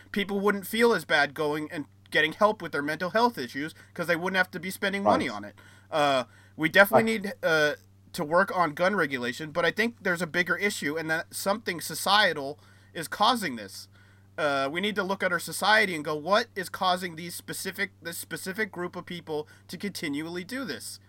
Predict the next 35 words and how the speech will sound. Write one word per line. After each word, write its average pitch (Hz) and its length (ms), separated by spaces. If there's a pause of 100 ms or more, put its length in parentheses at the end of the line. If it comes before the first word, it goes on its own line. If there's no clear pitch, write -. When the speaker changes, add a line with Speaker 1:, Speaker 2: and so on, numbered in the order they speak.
(1000)
Speaker 1:
It, 202 280
and, 233 220
and 226 140
it's 214 180
not 247 300
that 220 240
the 214 80
guns 208 360
are 226 80
available. 196 680
There's 196 200
some 254 380 (100)
reason 196 560
that 190 120
these 190 80
Speaker 2:
Right. 226 160
Speaker 1:
people 190 420 (320)
are 175 180
deciding, 196 540
"Hey, 180 340
I 160 120
need 185 200
to 170 80
go 160 180
out 156 260
and 156 180
kill 247 220
all 208 140
these 165 160
people, 160 420 (320)
and 165 360 (360)
there's 175 220
a 180 60
chance 175 380
I'm, 175 240